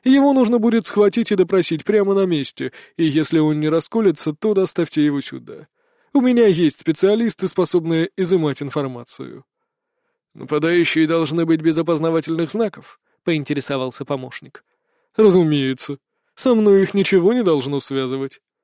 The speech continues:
«Понял. Прикажете выполнять?» «Выполняй.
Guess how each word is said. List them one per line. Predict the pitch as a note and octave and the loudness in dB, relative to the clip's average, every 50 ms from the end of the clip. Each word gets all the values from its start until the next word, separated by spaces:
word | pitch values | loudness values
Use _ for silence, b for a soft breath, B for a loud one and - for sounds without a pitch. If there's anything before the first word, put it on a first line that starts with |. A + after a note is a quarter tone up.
| _ _ _ _ _ _ _ _ | _ _ _ _ _ _ _ _
«Понял. | - - - D#3 D#3 E3 E3 D#3+ D3 B2+ _ - | -12 -10 -8 -6 -6 -4 -4 -4 -6 -8 _ -2
Прикажете | - F3 E3+ - F#3 E3+ D3+ D#3 - E3 | 0 0 2 2 0 -2 -2 -2 -2 0
выполнять?» | E3 E3 D#3 - E3+ E3 E3 F3 F3+ F3+ D#3+ - - _ _ _ _ _ _ _ _ _ _ _ | 0 0 0 0 0 -2 -2 -2 -4 -6 -8 -10 -14 _ _ _ _ _ _ _ _ _ _ _
«Выполняй. | - A3 A#3 B3 F#3+ A#3+ G#3+ G3 F3+ C#3+ B2 A2+ A#2 - | -4 -2 -2 2 2 2 2 2 2 -2 -6 -8 -12 -16